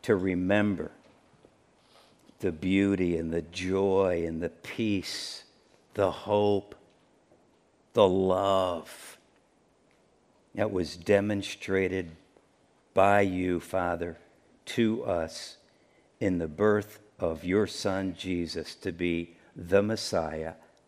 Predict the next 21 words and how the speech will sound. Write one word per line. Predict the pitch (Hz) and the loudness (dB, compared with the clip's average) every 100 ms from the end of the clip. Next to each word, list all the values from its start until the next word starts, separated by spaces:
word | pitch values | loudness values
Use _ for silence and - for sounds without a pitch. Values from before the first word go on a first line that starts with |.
| _ | _
our | 107 98 98 | 4 4 4
Savior, | - - 82 76 76 76 - _ _ _ _ - - _ - | -2 -4 -4 -4 -8 -14 -16 _ _ _ _ -20 -20 _ -8
the | 98 | -6
forgiver | - 82 80 101 98 98 98 - | -4 -6 0 2 2 0 -4 -6
of | 98 82 82 | -6 -4 -2
our | 82 | -4
sins | 82 - 98 95 95 87 | -6 -8 -6 -4 -6 -8
for | - - 80 | -10 -6 -6
those | 80 90 92 95 | -2 0 0 -2
of | 98 87 90 | -6 -8 -6
us | 85 82 - _ _ | -6 -8 -16 _ _
who | 92 | -8
believe. | 82 82 80 76 76 - _ | -6 -4 -4 -6 -10 -14 _
God, | 95 95 95 95 - - _ _ - _ _ _ _ _ _ _ _ _ _ - | -4 -2 -2 -4 -10 -20 _ _ -20 _ _ _ _ _ _ _ _ _ _ -4
I | 95 | -2
pray | - - 95 95 | -2 0 2 2
that | 87 85 | -2 -6
this | 101 90 | -6 -6
Christmas | - - 90 - 92 90 - | -8 -6 -6 -6 -8 -8 -10
would | 98 95 92 85 | -6 -4 -4 -4
be | 92 90 90 | -4 -2 -4